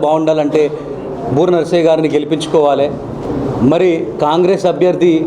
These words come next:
కనపడతలేడు. మరి రాజగోపాల్ రెడ్డి, ఈ కోమటిరెడ్డి బ్రదర్స్ అబద్ధాలు, ఉత్త హామీలు ఇచ్చి ఓట్లు వేయించుకున్నారు. ఈ కోమటిరెడ్డి కుటుంబం నల్గొండ ప్రజల పక్షాన,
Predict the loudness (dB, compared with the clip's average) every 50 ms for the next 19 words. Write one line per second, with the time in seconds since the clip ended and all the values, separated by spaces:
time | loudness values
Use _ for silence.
0 | -2 -2 0 0 0 0 0 -2 0 0 0 0 2 2 2 2 0 -2 -2 -10
1 | -14 -16 -16 -16 -16 -16 -14 -14 -12 -12 -12 -12 -12 -12 -12 -4 -2 0 0 0
2 | 0 0 0 0 0 -2 -2 -2 -2 -2 0 0 0 0 0 -2 -4 -2 0 -2
3 | 0 0 -2 -2 0 0 0 0 0 -2 0 0 -2 -2 0 0 0 0 2 2
4 | 0 0 0 0 0 0 0 -4 -10 -10 -4 -4 -4 0 0 0 -2 0 0 2
5 | 2 2 2 2 2 0 0 -2 -8 -10 -12 -14 -12 -12 -12 -12 -12 -12 -12 -12
6 | -12 -12 -12 -4 -2 -2 -2 0 0 0 0 0 0 0 0 0 0 0 0 0
7 | -2 0 -2 -2 -2 -2 0 2 2 0 0 -4 -12 -12 -2 0 0 2 2 0
8 | 0 0 0 0 0 -2 -2 0 0 0 2 0 -2 -2 -4 -6 -2 -2 -2 0
9 | 0 -2 -2 0 2 2 2 2 2 0 0 0 0 0 0 -2 -2 0 -4 0
10 | 0 0 0 2 2 2 0 0 -4 -12 -14 -16 -8 -2 0 0 2 2 0 0
11 | 0 0 2 2 2 4 4 2 2 2 0 -2 -2 2 2 0 2 2 0 0
12 | 0 -2 -2 -2 -2 0 2 2 4 4 4 2